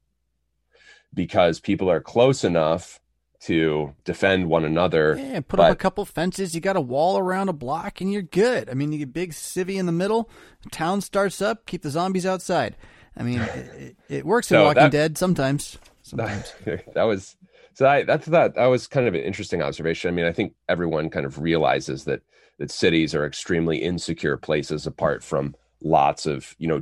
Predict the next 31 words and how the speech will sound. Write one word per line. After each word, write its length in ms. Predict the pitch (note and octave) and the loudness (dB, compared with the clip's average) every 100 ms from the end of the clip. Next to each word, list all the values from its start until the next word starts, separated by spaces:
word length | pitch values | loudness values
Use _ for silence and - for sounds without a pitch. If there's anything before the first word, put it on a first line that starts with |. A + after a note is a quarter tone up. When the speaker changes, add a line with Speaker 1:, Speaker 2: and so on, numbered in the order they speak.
| - | -2
Speaker 1:
daily 300 | E2 D#2+ D2+ | 0 2 0
realities 600 | C#2+ D2 C#2+ C#2+ C2+ D2 | 0 2 2 0 -6 -6
like 140 | C#2+ | -4
the 80 | D2 | -4
New 120 | D2+ | -4
York 200 | C#2+ C2 | -4 -6
Police 280 | - C2+ - | -8 -8 -6
Department, 540 | D2+ C#2+ A1+ G1+ G1+ - | -8 -6 -6 -8 -14 -10
right? 240 | C2 A#1 - _ _ _ - | -8 -8 -14 _ _ _ -20
But 460 | D2+ G#2+ F#2+ E2+ - _ _ _ | 2 6 8 6 0 _ _ _
when 500 | - E2 F#2+ F#2+ F#2 - | -12 0 2 2 0 -4
you 140 | F2+ | -2
have 220 | F2 D#2+ | 2 2
economic 440 | D#2 - E2 D2 - | 0 -2 -2 -2 -4
collapse, 380 | E2 E2 - | 2 2 2
you 80 | D#2+ | -4
have 80 | D2+ | -2
not 180 | D2+ D2+ | 0 0
only 160 | D2 | -2
rioting 480 | C2+ D2 D2 C#2+ C2+ | -2 0 2 0 -4
and 120 | C2 | -4
looting 280 | D2 E2 D#2 | 0 0 0
in 100 | C#2 | -4
cities, 520 | C2+ D2+ C#2 C#2 - - | -4 -4 -2 -6 -8 0
also 320 | E2 - C#2+ | 0 2 0
in 60 | |
Argentina 500 | C#2 C2+ C2 - D#2 | 0 -4 -8 -6 -4
in 80 | B1 | -4
two 140 | - D2 | -6 -8
thousand 280 | C#2+ D#2 C2+ | -8 -8 -6
one, 320 | D2 C#2+ | -2 -4